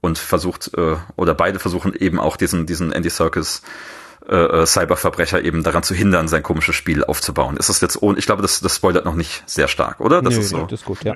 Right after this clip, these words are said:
Speaker 1: Ich glaube, so weit kann man gehen. Das ist so im Prinzip die Hauptstimmung und der Hauptplot des Films. Ja. Luther schafft es, au-, aus dem Gefängnis, äh, auszubrechen, ist, glaube ich, kein großer Twist.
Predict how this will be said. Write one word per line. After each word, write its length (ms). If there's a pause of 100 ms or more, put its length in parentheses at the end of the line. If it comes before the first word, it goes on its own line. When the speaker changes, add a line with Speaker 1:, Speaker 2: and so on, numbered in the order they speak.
Speaker 1:
Ich 60
glaube, 160
so 100
weit 100
kann 100
man 120
gehen. 220
Das 160
ist 80
so 80
im 80
Prinzip 420
die 120
Hauptstimmung 480
und 100
der 60
Hauptplot 440
des 120
Films. 400 (360)
Ja. 100 (680)
Luther 240
schafft 240
es, 100
au-, 240
aus 160
dem 60
Gefängnis, 580
äh, 40
auszubrechen, 560
ist, 80
glaube 160
ich, 80
kein 220
großer 300
Twist. 380